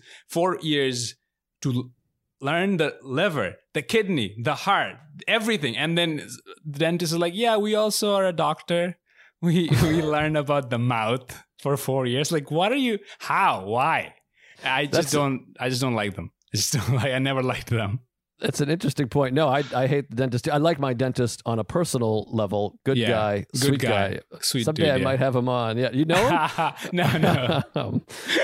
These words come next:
Speaker 2: someday I might have him on here maybe, but, uh, because I wanna talk about my, my anxiety, my growth and anxiety with the dentist. Now, have you
Speaker 1: Hmm.
Speaker 2: noticed growth?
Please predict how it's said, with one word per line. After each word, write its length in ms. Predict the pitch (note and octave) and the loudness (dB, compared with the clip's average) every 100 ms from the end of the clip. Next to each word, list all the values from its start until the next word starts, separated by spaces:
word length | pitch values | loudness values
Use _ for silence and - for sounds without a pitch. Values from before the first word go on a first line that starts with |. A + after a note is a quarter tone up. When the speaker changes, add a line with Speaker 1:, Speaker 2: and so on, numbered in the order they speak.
| - | 0
Speaker 2:
someday 400 | D#3 F#3 F#3 E3 | 0 2 2 2
I 60 | |
might 180 | D#3 E3+ | 2 2
have 140 | D3+ C#3 | 2 2
him 100 | C3+ | 2
on 200 | D#3+ D3 | 2 2
here 100 | B2+ | 2
maybe, 240 | B2 A#2+ | 2 0
but, 260 | A2 C3+ A#2+ | 2 0 2
uh, 300 | B2+ A#2+ A#2 | 0 2 0
because 200 | G#2+ A2 | -2 0
I 60 | C3+ | 0
wanna 180 | C#3 | 0
talk 240 | A#2+ C3 B2+ | 0 -2 0
about 300 | A#2 A#2 A2+ | 0 0 0
my, 240 | A#2 A#2+ G#2 - - | 0 0 -2 -8 -4
my 340 | A#2+ A2+ G#2+ F#2+ _ _ - | 0 0 0 -4 _ _ -2
anxiety, 500 | B2+ A2+ B2+ C#3 C#3 | -2 0 0 0 0
my 120 | B2 | -2
growth 400 | A2+ A2+ D3+ - | 0 2 2 2
and 100 | C3+ | 0
anxiety 540 | A#2+ G#2 A#2+ B2+ A#2+ G#2+ | 0 0 2 2 2 2
with 160 | A2 | 0
the 80 | A2+ | -2
dentist. 440 | F2 B2 C#3 G#2 | 0 -2 0 -2
Now, 180 | - B2 - - - | 0 -2 -2 -16 -4
have 140 | C3 C#3 | -2 2
you 80 | |
Speaker 1:
Hmm. 60 | B2 | 4
Speaker 2:
noticed 480 | F#3 F#3 F3 - - | 4 2 0 -6 -2
growth? 260 | C#3 G3 | 2 2